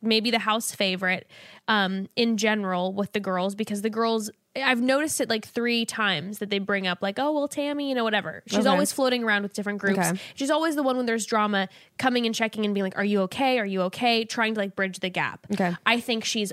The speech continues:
Speaker 1: overexerted herself, gotten probably too involved in the drama as, like, "I'm going to help it," and is now losing her damn mind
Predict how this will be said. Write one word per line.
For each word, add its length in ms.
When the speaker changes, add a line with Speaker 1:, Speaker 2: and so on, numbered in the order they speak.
Speaker 1:
overexerted 800
herself, 600
gotten 360
probably 420
too 300
involved 560
in 160
the 80
drama 600
as, 240
like, 340
"I'm 200
going 220
to 200
help 440
it," 220
and 100
is 200
now 720
losing 520
her 180
damn 380
mind 560